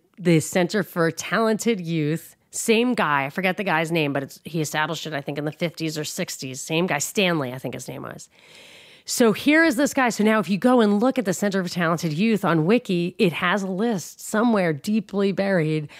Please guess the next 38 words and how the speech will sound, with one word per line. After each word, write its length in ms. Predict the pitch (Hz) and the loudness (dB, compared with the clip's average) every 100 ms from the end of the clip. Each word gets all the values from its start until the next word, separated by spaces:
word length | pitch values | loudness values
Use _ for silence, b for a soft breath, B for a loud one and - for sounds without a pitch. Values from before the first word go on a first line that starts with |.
| B B B - | B B B 0
of 580 | 202 185 175 170 156 - | 2 4 4 2 0 -2
notable 640 | 226 175 175 175 160 160 156 | 2 6 6 4 2 0 0
alum. 360 | 160 285 185 | 2 2 2
And 140 | 151 170 | 0 0
I've 260 | 170 170 165 | 0 0 2
read 160 | 254 | 0
from 160 | - 247 | 0 0
that 140 | 160 139 | 2 0
list 220 | 143 - | -4 -4
before, 480 | 147 - 247 285 131 | -8 -2 0 2 2
but 200 | 170 - | 0 0
I 120 | 156 | 2
never 300 | 170 160 156 | 2 2 2
realized, 640 | 156 226 262 170 127 151 - | 2 4 4 4 2 -2 -2
'cause 140 | 156 | -4
of 80 | 143 | 0
the 60 | |
mentioned 340 | 160 156 160 139 | 0 0 -2 -6
Moldbug 640 | - 180 190 233 196 147 | -6 -2 0 2 0 -2
thing, 240 | - 147 147 | -2 -2 0
that 160 | 143 | -4
Cur-, 220 | - 170 - | -4 -6 -6
Curtis 300 | - 185 170 | -4 -4 -2
Yarvin 380 | 185 185 185 160 B B B - | 0 0 0 -2 B B B 0
was, 440 | 190 185 170 - | 2 4 2 -6
he 180 | 156 190 | -4 0
was 240 | 180 175 165 | 2 2 2
on 180 | 165 170 | 2 2
that 140 | 147 | 0
list, 300 | 247 233 - | 0 -2 -2
is 220 | 214 170 | -2 0
this 220 | 156 160 - | -2 -2 0
guy, 340 | 220 311 - _ - | 0 0 -6 _ -2
is 180 | 185 175 | 0 2
one 160 | 185 | 2
of 60 | 165 | 2
these 200 | 165 - | -2 -2
people. 400 | 269 320 - | -4 -4 -8